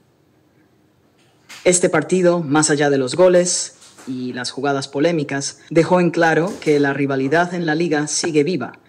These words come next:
y que cada enfrentamiento entre los grandes equipos y sus adversarios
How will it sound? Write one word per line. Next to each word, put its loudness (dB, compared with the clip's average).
y -4
que 0
cada 0
enfrentamiento -2
entre -2
los -4
grandes 2
equipos -8
y -8
sus -8
adversarios 0